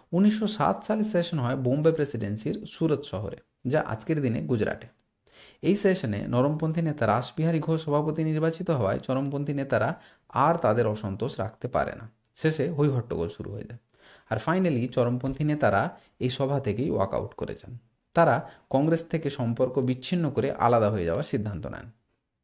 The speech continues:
কংগ্রেসের এই চরমপন্থী আর নরমপন্থীদের বিচ্ছেদ সুরত স্প্লিট নাইনটিন জিরো সেভেন, মানে সুরত বিচ্ছেদ উনিশশো সাত নামে খ্যাত।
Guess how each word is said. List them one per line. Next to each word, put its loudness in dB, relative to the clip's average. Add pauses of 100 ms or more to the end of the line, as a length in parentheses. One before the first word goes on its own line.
(840)
কংগ্রেসের 4
এই 2
চরমপন্থী 0 (100)
আর 0
নরমপন্থীদের 0
বিচ্ছেদ -4 (160)
সুরত -2
স্প্লিট -4
নাইনটিন -2
জিরো -2
সেভেন, -6 (140)
মানে -2 (400)
সুরত 0
বিচ্ছেদ -4
উনিশশো -2
সাত -2
নামে -4
খ্যাত। -14